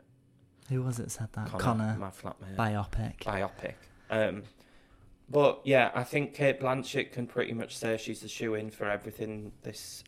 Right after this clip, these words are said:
Speaker 2: year.
Speaker 1: Mm.
Speaker 2: Um, and Best Adapted went to Guillermo del Toro's, um, Pinocchio, which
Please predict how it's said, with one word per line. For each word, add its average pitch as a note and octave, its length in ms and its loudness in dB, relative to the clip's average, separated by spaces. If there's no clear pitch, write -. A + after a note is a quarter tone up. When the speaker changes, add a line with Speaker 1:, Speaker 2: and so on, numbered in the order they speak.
Speaker 2:
year. A2+ 460 0
Speaker 1:
Mm. G#3 460 2
Speaker 2:
Um, G#2+ 800 0
and B2+ 260 2
Best - 300 2
Adapted C#3+ 600 0
went A2 320 0
to G#2 500 0
Guillermo G#2 320 -4
del G2+ 180 -2
Toro's, G2+ 800 -6
um, G2 420 -6
Pinocchio, F#2+ 640 -6
which - 260 -10